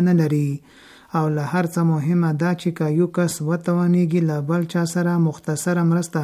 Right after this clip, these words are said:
هم وکړي، نو یوازې په دې دنیا کې کولی شي. خو یوازې ذات چې په هم په دنیا او هم په آخرت کې د انسان مرسته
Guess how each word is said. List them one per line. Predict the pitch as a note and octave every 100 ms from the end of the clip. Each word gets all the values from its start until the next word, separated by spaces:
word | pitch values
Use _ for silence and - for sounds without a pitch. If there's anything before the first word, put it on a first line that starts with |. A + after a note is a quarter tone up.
| C3
هم | F3
وکړي، | F3 E3+ E3+ F3 E3+ - - - F#3
نو | E3 D#3
یوازې | D3+ E3+ E3+ F3+ F3
په | D#3+
دې | D#3 C#3+
دنیا | D3 D#3 F3 E3
کې | F3+ E3+
کولی | D#3+ E3+ E3 D3+
شي. | D#3+ D3+ C#3+ C#3 - - - -
خو | E3+
یوازې | D#3 D#3 F3 F3 D#3 D3
ذات | D#3 E3+ E3+
چې | - E3
په | D#3+ D3+
هم | E3+ F3
په | E3 D3
دنیا | D3+ D3+ E3+ E3+
او | D3
هم | E3+ E3+
په | E3 C#3+
آخرت | D#3+ D#3 F3
کې | F3 E3+
د | D3+
انسان | D3 - F3 F3
مرسته | D#3+ D3+